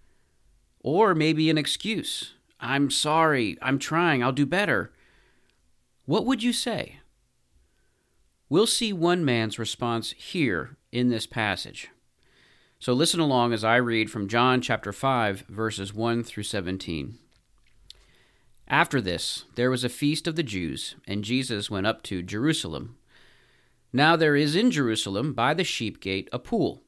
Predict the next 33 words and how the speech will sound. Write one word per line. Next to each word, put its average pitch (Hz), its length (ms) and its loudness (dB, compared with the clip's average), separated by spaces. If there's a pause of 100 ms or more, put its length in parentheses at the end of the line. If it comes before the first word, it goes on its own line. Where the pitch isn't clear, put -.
(380)
in 117 100 -2
Aramaic 139 640 0
called 101 380 0
Bethesda, 120 580 -2 (500)
which 180 200 0
has 170 180 0
five 131 400 2
roofed 123 340 -2
colonnades. 123 640 0 (640)
In 202 220 2
these 151 320 4
lay 123 240 4
a 120 40 4
multitude 123 580 2
of 127 120 0
invalids, 123 560 -2 (100)
blame-, 127 460 0
blind, 123 640 0
lame, 117 340 0
and 110 100 -4
paralyzed. 110 720 0 (800)
One 190 260 4
man 107 220 2
was 95 160 -6
there 85 240 0
who 113 100 -4
had 107 160 -2
been 127 160 0
an 156 140 0
invalid 101 420 -2
for 98 180 -8
thirty-eight 135 760 -2
years. 107 500 -6